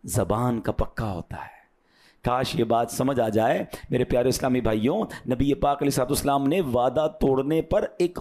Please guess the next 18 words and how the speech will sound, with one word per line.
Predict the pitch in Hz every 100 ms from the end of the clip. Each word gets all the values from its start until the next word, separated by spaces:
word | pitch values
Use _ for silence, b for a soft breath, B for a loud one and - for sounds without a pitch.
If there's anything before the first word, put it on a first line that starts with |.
| -
और | 185 202 262 214 117 - b b b - 107
बड़ा | 147 160
ख़तरनाक, | - 143 135 113 113 170 190 165 - - - 117
जो | 117
कहना | 113 151 202
result | 147 160 202 156
बय-, | 156
बयान | 127 120 117
फरमाया। | 101 95 92 104 - B B
सरकार | - 113 131 139
दो | 139
आलम | 135
अलैहिस्सलाम | 139 135 139 131
फरमाते, | 127 127 139 170
"मा | 117 120 156 135
नक़द | 120 135 160 151
क़ौमुन | 139 - 147 151 156
अल | 151 139